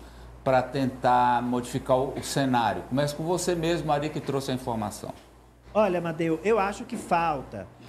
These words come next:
Speaker 2: apesar de todos os partidos terem a sua, o seu segmento mulher, eu acho que falta uma politização maior.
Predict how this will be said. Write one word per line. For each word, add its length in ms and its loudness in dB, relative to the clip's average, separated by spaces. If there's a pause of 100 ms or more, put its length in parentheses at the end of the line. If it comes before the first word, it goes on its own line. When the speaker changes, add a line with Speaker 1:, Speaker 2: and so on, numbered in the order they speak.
(120)
Speaker 2:
apesar 460 0
de 80 -8
todos 260 0
os 100 -8
partidos 560 -2
terem 440 0
a 120 -6
sua, 560 0
o 40 -12
seu 160 -2
segmento 520 -2
mulher, 540 0 (500)
eu 140 2
acho 220 0
que 100 -8
falta 560 -2
uma 720 -2 (140)
politização 1000 0
maior. 480 0